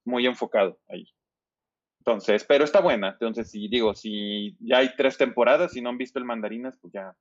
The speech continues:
¿qué pedo con ustedes? O sea, al chile, ¿qué pedo? O sea, ¿cómo no la han visto? Este, ya si no quieren ver Boba Fett o,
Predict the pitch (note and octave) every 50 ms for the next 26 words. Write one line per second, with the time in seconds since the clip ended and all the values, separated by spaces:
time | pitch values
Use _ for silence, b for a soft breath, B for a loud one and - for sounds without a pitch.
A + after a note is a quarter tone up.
0 | _ _ - F#2+ - G#2+ G#2+ G#2+ G#2+ - G2+ F#2+ G2 - - C#3 E3+ G#3 G3+ -
1 | - - - - - - _ _ _ F#3 F3 - - _ _ - - F#2 - -
2 | C3 D#3+ F#3+ C#3 - F#2 - G#2 G#2 C3+ F3+ C#3 - - A2 G2 G#2+ A2 A2 G#2+
3 | G#2+ G#2 A2 A2+ A2 - F#3+ A3 - _ - _ _ _ _ _ _ - _ _
4 | _ _ _ _ - - A#2 A2 - A#2+ A#2 B2+ B2 - C#3 C3 C3 C3 - C3+
5 | C3+ C3 B2+ C3 B2+ A#2+ B2 B2+ B2+ B2+ - C3+ B2 - _ _ - A#2 A2 G#2+
6 | G#2 G2+ G2 F#2+ F#2+ F#2+ F#2+ -